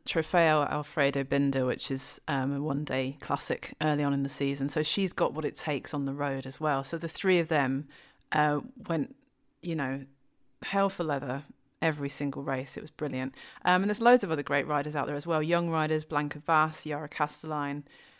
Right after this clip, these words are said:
And as you said, Marianne Vos w-, won't be with us this season, but we might have Pauline P-, Ferrand-Prévot. Uh, again, she is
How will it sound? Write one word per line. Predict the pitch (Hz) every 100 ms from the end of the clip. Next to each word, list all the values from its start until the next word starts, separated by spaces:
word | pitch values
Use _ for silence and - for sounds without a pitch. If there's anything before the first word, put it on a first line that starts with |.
| - _
And | 160 170
as | 165
you | 180
said, | - 170
Marianne | 170 165 160
Vos | 151 147
w-, | - -
won't | 165 139
be | 151
with | 151
us | 151 -
this | 160
season, | - 160 151 151 147
but | 135
we | 175
might | 196 233
have | 220 196
Pauline | - 185 180 170 165
P-, | - 170 -
Ferrand-Prévot. | - 165 160 160 151 151 156 165 214 240 - - - _ -
Uh, | 165 151 151 139 - _ _ -
again, | 165 175 165 160
she | - 165 151 143 -
is | 160 147 -